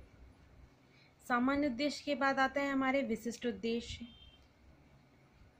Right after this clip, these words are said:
विशिष्ट उद्देश्य में विद्यार्थियों को जल प्रदूषण के बारे में विस्तार से समझाना कि जल प्रदूषण क्या होता है।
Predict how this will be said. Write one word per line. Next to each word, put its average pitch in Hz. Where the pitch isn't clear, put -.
विशिष्ट 247
उद्देश्य 269
में 285
विद्यार्थियों 247
को 277
जल 247
प्रदूषण 262
के 277
बारे 226
में 254
विस्तार 240
से 269
समझाना 196
कि 262
जल 233
प्रदूषण 240
क्या 247
होता 220
है। 220